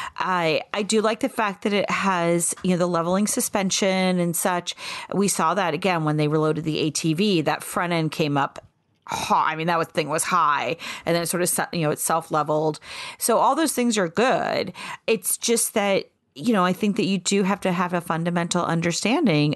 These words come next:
of the consumer that buys pickup trucks. And, you know, I can't see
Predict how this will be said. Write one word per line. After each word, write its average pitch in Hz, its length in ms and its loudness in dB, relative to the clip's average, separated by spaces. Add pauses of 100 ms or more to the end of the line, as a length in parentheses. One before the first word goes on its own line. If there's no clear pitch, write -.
of 160 240 0
the 165 120 2
consumer 165 1200 2 (560)
that 160 400 0 (260)
buys 151 680 2 (240)
pickup - 360 -2
trucks. - 540 -2 (400)
And, 147 500 0 (1160)
you 110 200 -2
know, 165 140 2 (120)
I 196 40 -6
can't - 320 -2
see 165 560 2